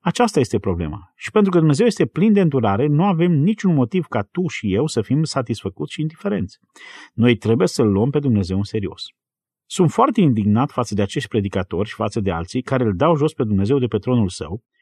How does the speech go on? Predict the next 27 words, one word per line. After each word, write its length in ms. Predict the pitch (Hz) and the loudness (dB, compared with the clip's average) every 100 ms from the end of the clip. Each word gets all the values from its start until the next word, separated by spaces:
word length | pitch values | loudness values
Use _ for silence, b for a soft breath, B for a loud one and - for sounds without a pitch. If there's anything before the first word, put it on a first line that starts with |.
| _ _ | _ _
și 160 | - 165 | -2 0
îl 80 | |
transformă 560 | 156 160 139 - 220 208 | 2 2 2 2 2 4
într-un 220 | 151 131 | 2 0
fel 160 | 110 180 | 0 0
de 100 | 156 | 0
servitor 500 | - 113 104 - 170 | -2 -2 -2 0 2
al 100 | 110 | 2
oamenilor 540 | 117 151 127 107 127 | 2 2 2 2 -2
care 220 | - 143 | -2 -4
trebuie 320 | 123 208 220 175 | 0 0 2 0
să 120 | 135 | -2
facă 300 | - 175 143 | -4 -2 -4
toate 340 | - 214 208 | -4 -4 -2
lucrurile 320 | 143 170 147 | -2 -2 -2
pe 100 | 127 | -4
care 220 | 123 120 110 | -2 -2 0
îi 120 | 107 | 0
le 80 | 95 | -4
cer. 220 | - - - _ _ _ B B B B | -6 -14 -16 _ _ _ B B B B
Acest 400 | 120 - 208 156 | -4 2 0 2
veac 240 | 123 170 | 0 0
este 200 | 156 - | 0 -2
fără 260 | 131 107 95 | -4 -2 0
respect, 520 | 113 - 131 - - | -2 -4 -8 -8 -14
fără 280 | - 220 170 | -2 0 2
reverență. 600 | 131 117 151 120 87 87 | 2 2 2 0 -4 -16